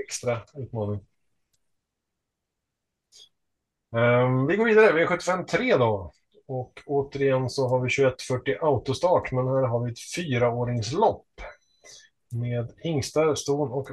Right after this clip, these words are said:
vallacker blandat. Vi har på spår ett Hilton, två Make It Sherman,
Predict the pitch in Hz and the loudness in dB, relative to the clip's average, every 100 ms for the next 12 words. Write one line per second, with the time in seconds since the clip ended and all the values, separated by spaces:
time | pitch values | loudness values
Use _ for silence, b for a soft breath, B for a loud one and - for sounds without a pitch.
0 | - 113 131 127 117 123 107 117 _ 117 | -10 0 2 2 -2 -4 -6 -14 _ -8
1 | 113 131 104 101 123 - - - - - | -4 -2 -2 -2 -4 -4 -12 -14 -14 -14
2 | _ _ _ _ _ _ _ _ _ _ | _ _ _ _ _ _ _ _ _ _
3 | _ _ _ _ - 147 131 135 160 135 | _ _ _ _ -4 -2 0 2 4 4
4 | 113 107 104 _ - 131 139 117 101 - | 2 -2 -6 _ -12 -8 -6 -6 -8 -10
5 | - - 127 127 - 160 139 - - - | -12 -8 -4 -4 -4 -2 -2 -4 -20 -20
6 | _ _ _ - - 226 - - 147 104 | _ _ _ -12 -4 -4 -2 0 2 0
7 | 90 - _ _ _ _ - - 143 143 | -8 -16 _ _ _ _ -16 0 2 4
8 | 107 - - 135 170 220 - 165 202 160 | 2 -4 -2 0 0 -2 2 4 4 4
9 | 113 95 | 0 -2